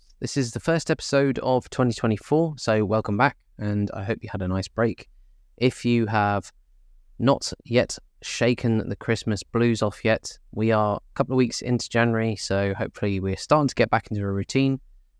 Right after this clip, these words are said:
Um, and if you've not done so yet, don't worry about it. This is a good opportunity to sit down and reflect on last year.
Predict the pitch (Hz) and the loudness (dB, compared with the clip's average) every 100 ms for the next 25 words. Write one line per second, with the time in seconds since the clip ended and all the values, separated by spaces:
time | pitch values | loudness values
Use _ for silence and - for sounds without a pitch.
0 | _ - 147 143 135 160 185 185 165 170 | _ -8 -4 -2 -2 -2 -2 -2 0 0
1 | 156 160 - 151 151 147 120 127 123 123 | 0 -2 0 0 0 -2 -4 -2 0 2
2 | 120 120 120 123 _ - 113 - 107 107 | 0 0 0 -2 _ -8 -4 -2 0 0
3 | 117 107 - - 107 104 - 101 - - | 2 0 -2 -2 0 0 -2 -6 -6 -4
4 | - 107 104 104 98 98 95 - 101 107 | 0 0 2 2 2 0 -2 -6 -8 -6
5 | 73 - 98 92 90 92 - 120 127 | -6 -8 -6 -2 0 -2 0 2 2